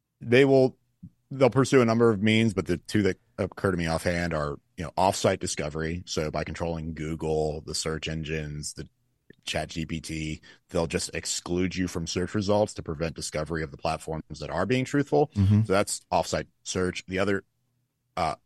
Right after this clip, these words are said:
Speaker 1: way that they will censor us is by using, uh, the infrastructure. So the internet service providers, the, the, um,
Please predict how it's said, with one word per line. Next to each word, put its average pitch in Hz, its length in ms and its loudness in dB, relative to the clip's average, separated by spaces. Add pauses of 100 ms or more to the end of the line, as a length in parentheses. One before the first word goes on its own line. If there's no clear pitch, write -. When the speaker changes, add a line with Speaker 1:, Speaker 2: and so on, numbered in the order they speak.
(120)
Speaker 1:
way 101 440 2
that 95 140 -4
they 87 120 -2
will 78 180 -6
censor 95 480 -2
us 101 400 2 (280)
is 76 140 -10
by 82 200 0
using, 85 540 -4 (340)
uh, 76 300 -2
the 78 200 -6
infrastructure. - 680 -2
So 87 260 0
the 78 240 -4 (420)
internet 101 260 0
service 101 260 -2
providers, 90 720 0
the, 78 380 -6
the, 78 340 -6 (140)
um, 76 400 -8